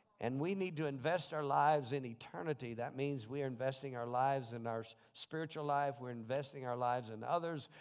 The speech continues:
We're investing our lives, thankfully, at Christmas. Sometimes we'll spend time with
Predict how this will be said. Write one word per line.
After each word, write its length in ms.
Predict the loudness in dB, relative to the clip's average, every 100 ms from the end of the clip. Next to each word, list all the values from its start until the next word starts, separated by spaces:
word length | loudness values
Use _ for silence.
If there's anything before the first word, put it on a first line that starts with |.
| -20 -12
We're 100 | -8
investing 480 | -4 0 -2 -2 -2
our 100 | 0
lives, 420 | 4 4 4 0 -6
thankfully, 540 | -2 -2 -4 -4 -2 -2
at 100 | -4
Christmas. 440 | -6 -6 -4 -6
Sometimes 580 | -6 -10 -6 -4 -2 -4
we'll 240 | -4 -6 -6 -14 -16
spend 340 | -10 -4 -4
time 460 | -2 2 4 6 4
with 260 | 2 -2